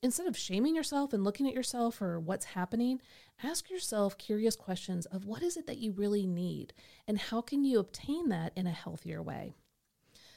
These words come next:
Type twos, your blind spot path takes you to type four,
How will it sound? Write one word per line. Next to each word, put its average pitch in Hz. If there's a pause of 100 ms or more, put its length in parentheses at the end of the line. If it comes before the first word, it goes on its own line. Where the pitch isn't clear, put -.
(140)
Type 220
twos, 170
your 240
blind 233
spot 185
path 160 (360)
takes -
you 269
to -
type -
four, 156